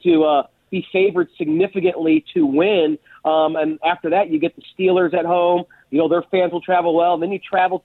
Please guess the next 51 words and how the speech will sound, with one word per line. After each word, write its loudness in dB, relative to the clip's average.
to -8
Jerry's -2
place 0
and 0
then 0
Green 0
Bay 0
before -4
the -2
bye. -2
So, 2
um, 0
it's -8
a 2
very, 2
very 0
daunting -2
schedule -4
for -10
Sean -2
McVay, 0
Matthew 0
Stafford, -2
and -10
Aaron 0
Donald 0
to -20
try -2
and 0
navigate. 0
If -6
they 0
get 0
off -2
to -10
a -8
slow -4
start, -2
I'm -4
curious 0
to -16
see -4
what -2
this 0
team 2
does 2
in -10
terms -8
of -12
positioning -4
itself, 0